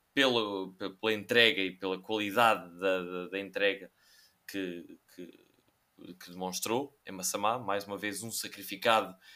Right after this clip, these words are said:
quer atrás, quer à frente, quer nos lados, nas laterais, o homem está em todo lado. Está outra vez aquele David Braz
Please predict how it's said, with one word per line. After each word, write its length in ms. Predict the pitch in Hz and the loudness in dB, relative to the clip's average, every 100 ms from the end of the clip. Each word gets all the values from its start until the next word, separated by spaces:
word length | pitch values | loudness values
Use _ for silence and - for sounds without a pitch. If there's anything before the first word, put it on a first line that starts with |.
| - - _ _ | -20 -20 _ _
quer 220 | - 120 110 | 4 8 8
atrás, 440 | 107 - 113 113 | 6 6 6 6
quer 200 | - 113 | 4 6
à 100 | 104 | 6
frente, 540 | - 117 113 104 - | 2 2 2 0 -10
quer 280 | - 113 107 | 2 2 2
nos 220 | 110 104 | -4 -8
lados, 420 | 104 117 113 101 101 | 4 6 6 4 -8
nas 220 | 107 101 | -8 -6
laterais, 480 | 98 110 110 107 95 | -4 2 2 2 0
o 60 | |
homem 220 | 107 104 | 0 0
está 140 | 101 101 | -2 -2
em 80 | 98 | -2
todo 200 | 101 98 | -4 2
lado. 220 | 95 92 | 2 4
Está 140 | 123 | 4
outra 240 | 120 110 110 | 4 4 0
vez 240 | 127 120 | 0 2
aquele 380 | 123 - 147 127 | -2 2 2 4
David 300 | 120 110 101 | 2 0 2
Braz 340 | 117 110 98 | 6 6 4